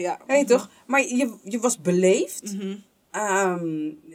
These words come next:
Speaker 2: maar wel gereserveerd.
Speaker 1: Ja.
Speaker 2: En niet
Speaker 1: Mhm.
Speaker 2: eens per se in... in, eh, meer gereserveerd ook in je lichaams-
Speaker 1: Mhm. Ja,
Speaker 2: taal,
Speaker 1: ja, ja.
Speaker 2: weet je?
Speaker 1: Mhm. Ja.
Speaker 2: En, ehm, maar toch wist ik,
Speaker 1: Mhm.
Speaker 2: ik wist van, nee,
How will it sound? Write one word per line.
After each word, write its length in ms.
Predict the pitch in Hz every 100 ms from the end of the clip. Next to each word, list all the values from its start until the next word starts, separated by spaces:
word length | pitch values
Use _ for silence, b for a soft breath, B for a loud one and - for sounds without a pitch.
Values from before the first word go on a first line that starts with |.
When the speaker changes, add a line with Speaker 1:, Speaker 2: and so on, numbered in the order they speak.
| _ _ _ -
Speaker 2:
maar 260 | 185 269
wel 120 | 285
gereserveerd. 920 | 285 247 214 208 185 - 381 165 156 -
Speaker 1:
Ja. 280 | 180 165 175
Speaker 2:
En 140 | 233
niet 140 | 285 -
Speaker 1:
Mhm. 80 | 302
Speaker 2:
eens 200 | 311 -
per 140 | 294
se 380 | - 269 247 240
in... 460 | 214 208 202 185 -
in, 600 | 202 190 180 170 170 - _ _
eh, 160 | 185 170
meer 340 | 180 240 370 359
gereserveerd 460 | 320 285 247 269
ook 120 | 233 240
in 100 | 220
je 120 | 202 226
lichaams- 640 | 403 359 254 220 - -
Speaker 1:
Mhm. 340 | 220 220 233 233 - _ _ _ _
Ja, 160 | 190 196
Speaker 2:
taal, 240 | 214 190
Speaker 1:
ja, 60 | 190
ja. 200 | 180 170
Speaker 2:
weet 260 | 220 220
je? 80 | 220
Speaker 1:
Mhm. 140 | 285 415 b b
Ja. 280 | 185 180 170
Speaker 2:
En, 420 | 180 226 233 220 - -
ehm, 500 | 202 196 185 175 170
maar 260 | 208 254 262
toch 300 | - 370 494 208 180
wist 440 | 214 392 - -
ik, 260 | 302 466 -
Speaker 1:
Mhm. 360 | 196 190 190 185 -
Speaker 2:
ik 240 | 320 370
wist 500 | 226 214 302 - -
van, 200 | 254 226
nee, 380 | 220 196 165 151